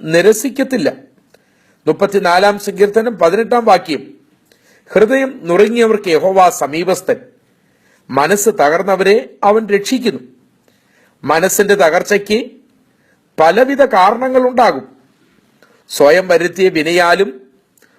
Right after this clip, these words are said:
പുറമേ നിന്നുള്ള പ്രശ്നങ്ങളാലും. ഇവിടെ ദാവീദിന് പ്രശ്നം പുറത്തുനിന്നായിരുന്നില്ല. പുൽപ്പുറത്തു നിന്നും പരവതാനിയിലേക്കുള്ള തന്റെ മാറ്റത്തിൽ,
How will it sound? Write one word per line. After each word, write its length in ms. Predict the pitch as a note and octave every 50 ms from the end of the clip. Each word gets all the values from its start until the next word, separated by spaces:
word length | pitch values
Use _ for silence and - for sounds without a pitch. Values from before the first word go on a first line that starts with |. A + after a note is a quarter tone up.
| _ _ _ _
പുറമേ 380 | - D#3+ F3+ G#3 A#3 B3+ C#4 C4
നിന്നുള്ള 480 | B3+ A#3+ A3+ G#3+ G#3+ G#3+ G#3 G3+ G3+ G3+
പ്രശ്നങ്ങളാലും. 840 | - E3 D#3+ - - G3+ A3+ A3+ G3+ G3 F3+ D#3 C#3 A#2+ A2+ - - _ _ _ _ _ _ _ _ _ _ _ _ _ _ _ _ _ _ _ - -
ഇവിടെ 220 | C3+ C#3+ F3 F#3+
ദാവീദിന് 600 | E3 D#3 C#3 D3 D#3 D#3+ G3 G3+ G3+ G#3 G3+ G#3+
പ്രശ്നം 460 | G3+ E3+ D#3+ D3 - G3+ G3 G#3 G3+
പുറത്തുനിന്നായിരുന്നില്ല. 1300 | D3+ D3+ D#3 D#3+ D#3+ G#3+ G3+ G3+ G3+ G3 F#3+ E3+ E3+ F3+ G3 F#3+ G#3 G3+ F#3+ E3 E3+ F3+ F#3+ A3+ - - _ _ _ _ _ _ _ _ - _ _ _ _ _ _ _ _ _ _ _ _ _ -
പുൽപ്പുറത്തു 520 | F#3+ A3 G#3+ - C4+ C4 C4+ C4+ C4 C4
നിന്നും 380 | A#3 B3+ B3+ B3 B3+ B3+ A#3+ B3
പരവതാനിയിലേക്കുള്ള 1400 | G3+ F3 E3 F#3 A3 B3 B3 A#3+ A#3+ A#3+ B3 B3 A#3+ A#3+ A#3+ A#3+ A#3 A#3+ G#3 G3+ G3 G3 G3 F#3 - - - _ _ _ _ _ - D3
തന്റെ 160 | D3+ - F#3+ F3
മാറ്റത്തിൽ, 720 | D#3+ C#3 C#3 C#3+ - - C3+ C3 - D#3+ C3 G#2 - -